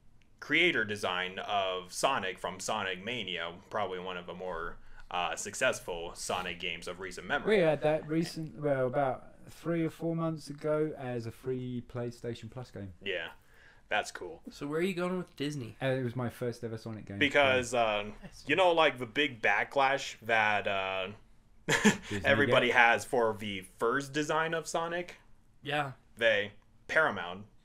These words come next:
Speaker 1: Paramount? Yeah. Paramount backpedaled and redesigned it, despite, you know, it, it's gonna be released sometime this soon, original, uh, year
Speaker 3: Yeah.
Speaker 1: originally, but, uh, and I keep hearing all the news about, uh, Disney basically saying,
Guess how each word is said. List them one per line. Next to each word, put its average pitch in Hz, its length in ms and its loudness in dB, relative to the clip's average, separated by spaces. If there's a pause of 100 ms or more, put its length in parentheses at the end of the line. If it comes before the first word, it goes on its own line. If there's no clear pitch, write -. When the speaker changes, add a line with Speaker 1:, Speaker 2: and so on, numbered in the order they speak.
Speaker 1:
Paramount? 202 420 -2
Yeah. 92 200 -8 (580)
Paramount 127 580 4
backpedaled 123 640 4
and 101 240 -4 (120)
redesigned 113 680 0
it, 139 180 0
despite, 107 540 0
you 110 100 -2
know, 90 220 -2
it, 92 120 -4 (420)
it's - 100 -14
gonna 98 180 -4
be 92 120 -4
released 87 420 -4
sometime 92 380 -6
this 87 140 -10
soon, 95 200 -8
original, 104 680 0 (140)
uh, 120 60 -4 (140)
year 95 420 0
Speaker 3:
Yeah. 139 180 2
Speaker 1:
originally, 85 580 -2
but, 90 280 -2 (500)
uh, 120 400 6 (120)
and 160 160 2
I 190 260 4 (240)
keep 190 260 -4
hearing 123 600 2 (680)
all 139 180 6
the 139 120 2
news 110 440 0
about, 98 440 0
uh, 92 240 -2
Disney 107 420 -8
basically 104 560 -2
saying, 98 220 -4